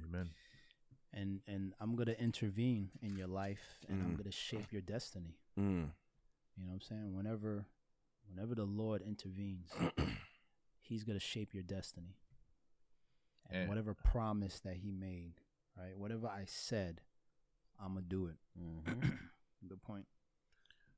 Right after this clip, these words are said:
Speaker 1: I think this is a completely different type of laugh than the first time we hear her laugh, right?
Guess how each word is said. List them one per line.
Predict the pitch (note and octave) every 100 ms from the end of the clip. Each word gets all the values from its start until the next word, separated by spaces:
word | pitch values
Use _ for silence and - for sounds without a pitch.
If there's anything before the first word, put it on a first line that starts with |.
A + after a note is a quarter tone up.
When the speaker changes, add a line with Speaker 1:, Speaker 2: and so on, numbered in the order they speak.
| -
Speaker 1:
I | F#2+
think | A#2+ G#2+
this | A2+ A#2
is | G2
a |
completely | - G2+ F2 A2+ G2+
different | F2 G#2 - F#2+
type | - G2 F2+
of | E2+
laugh | F#2+ F#2 E2+ - - - - _ _ _ - - _ _ _ -
than | F2+
the | E2+
first | G2+ F#2+ -
time | F2+
we | F2+
hear | E2 E2+
her | E2+
laugh, | E2 E2 -
right? | F#2